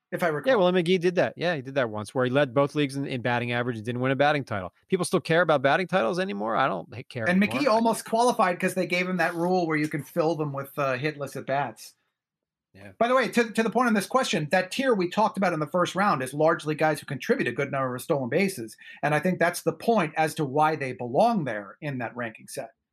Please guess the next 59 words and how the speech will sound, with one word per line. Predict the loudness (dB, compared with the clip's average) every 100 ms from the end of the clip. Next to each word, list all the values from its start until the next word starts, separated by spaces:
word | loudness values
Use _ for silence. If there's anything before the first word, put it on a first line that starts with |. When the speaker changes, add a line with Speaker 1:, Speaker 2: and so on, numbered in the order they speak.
| _ -4
Speaker 1:
Is | 0
I'm | 2
gonna | 2 0
get | 0 0
my | -2
twenty-five | 0 -2 0 2 2 4 0
steals | -6 -4 -2 0 -2
from | -2
my | -2 -4
first | -2 -2 -2
round | -4 0
guy. | 0 2 0
I'm | -2
gonna | -2
get | 0 2
my | 2
Ra-, | 0 -2 _ _ 0
Jose | 2 4
Ramirez | 2 2 2 2 0
or |
Trey | 0 0 0
Turner | 0 0 2 2
or | 2
Bo | 2 2
Bichette | 2 0 0 0 0
or | -6 -10 -4
Tatis, | -4 -2 -6 -8 -8 -12 -16 _ _
somebody | -2 0 2 4
like | 2 2
that. | 2 2 0
And | -2
then | 0 -2 -4 -6 _ _ _ _ _ _ -6
Speaker 2:
You | 0
know, | 2
one | 4 4
guy | 4 4
we | 4
didn't | 2
mention | 2 0 -2
here | -2
was | -2
Mookie | -4 -4 -2
Betts. | 0 0 -2
Are |
you | -4
taking | -2 -2 0
him | 0
over | 2 2
Freddie | 0 0
Freeman | 0 -2 0
and | 2
Bryce | 0 2
Harper? | 0 0 -6 -4
Is | -2
he | 0
in | 0
the | 2
first | 0 2
round? | 0 -2